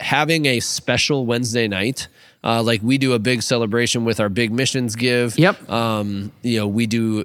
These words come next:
Speaker 1: frozen turkey bowling, which is exactly what it sounds like.
Speaker 2: Epic.
Speaker 1: Uh,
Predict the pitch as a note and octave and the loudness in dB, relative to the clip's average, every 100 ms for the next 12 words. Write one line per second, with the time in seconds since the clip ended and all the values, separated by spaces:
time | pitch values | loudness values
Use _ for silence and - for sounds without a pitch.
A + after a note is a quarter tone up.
0 | - - A#2+ A#2 A2+ G#2+ B2 A#2+ B2 A#2 | -6 -2 0 0 -2 0 0 0 0 0
1 | A#2+ A#2+ A#2+ A#2 G#2+ G2+ G#2+ G2+ F#2 G#2+ | 0 0 -2 -2 -2 0 0 0 0 0
2 | A2 A2 G2+ F#2+ - B2+ B2+ B2 B2 B2 | 0 -2 -2 -2 -2 -2 -2 -2 -2 0
3 | A#2+ - B2+ A#2+ A2+ - - A#2+ A#2+ A2 | 0 2 2 4 2 0 0 2 2 0
4 | G#2+ F#2+ | 0 -4